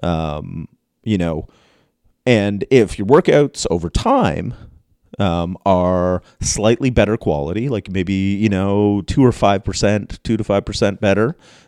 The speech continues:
um, you're just able to get a couple more reps, um, you know, you're able to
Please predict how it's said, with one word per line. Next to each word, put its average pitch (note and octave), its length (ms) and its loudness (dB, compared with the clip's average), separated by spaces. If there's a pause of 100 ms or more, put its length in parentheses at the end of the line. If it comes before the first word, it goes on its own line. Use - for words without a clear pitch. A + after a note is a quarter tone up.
um, F2 460 -4
you're G2 120 -2
just F#2+ 180 -6
able F2+ 160 0
to F#2+ 60 -6
get F#2 140 -2
a F2 60 -4
couple G2 260 -2
more F2 200 -4
reps, C3 560 0 (440)
um, D#2 580 -6 (480)
you A2 120 0
know, E2+ 320 -2 (460)
you're G#2+ 160 0
able F2+ 180 -2
to F2 560 -2